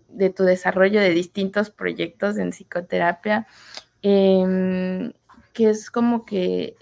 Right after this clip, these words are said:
lo más valioso que, que les entregas a cada una de las personas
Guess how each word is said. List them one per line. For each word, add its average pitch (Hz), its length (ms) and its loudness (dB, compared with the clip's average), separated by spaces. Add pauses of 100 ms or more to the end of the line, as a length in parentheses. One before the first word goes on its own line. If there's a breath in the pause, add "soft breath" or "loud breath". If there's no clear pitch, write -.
(100)
lo 214 200 0
más 208 420 2 (100)
valioso 196 880 -2 (640 loud breath)
que, 175 800 -2
que 190 100 -4
les 180 200 -2
entregas 180 640 -2
a 180 120 -6
cada 175 220 -6
una 175 220 -4
de - 60 -2
las 170 240 -6
personas 190 960 -8